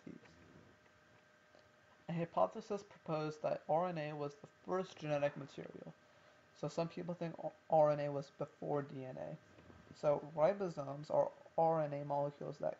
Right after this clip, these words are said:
catalyze their own replication, but D N A needs enzymes to replicate. So as we know, D N A needs enzymes to split itself up and create two copies, but R N A does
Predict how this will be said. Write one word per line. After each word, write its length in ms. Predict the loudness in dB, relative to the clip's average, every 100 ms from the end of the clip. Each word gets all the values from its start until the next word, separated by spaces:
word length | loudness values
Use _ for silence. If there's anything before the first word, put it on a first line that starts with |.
| -4
catalyze 420 | 2 6 6 2
their 160 | -2 -2
own 160 | -2
replication, 760 | 0 -4 -4 -10 -10 -10 -12 -14 -16 _ _ _ _ -6
but 200 | -6 -4
D 140 | -2
N 120 | -2
A 100 | -2
needs 320 | -4 -4 -4 -2
enzymes 480 | -2 -2 -4 -6 -8
to 60 | -2
replicate. 500 | -2 -4 -10 -10 -10 -10
So 100 | -4 -4
as 120 | -4
we 80 | -4
know, 160 | -6 -6
D 120 | -6
N 140 | -4 -2
A 260 | -2 -4 -6 -20 -20 _ -10 -6
needs 460 | -4 -6 -10 -20 _ _ -20 -4
enzymes 540 | -2 -2 0 0 -2 -8
to 100 | -10
split 340 | -8 -4 -2
itself 380 | -2 -4 -4 -2
up 200 | -4 -4 -6
and 160 | -10 -12 -12
create 180 | -8 -8 -8
two 100 | -10
copies, 420 | -6 -8 -8 -10 -12 -18 -20 -20 -6 0
but 120 | 4 6
R 200 | 4 2
N 80 |
A 100 | -2
does 200 | -4 -6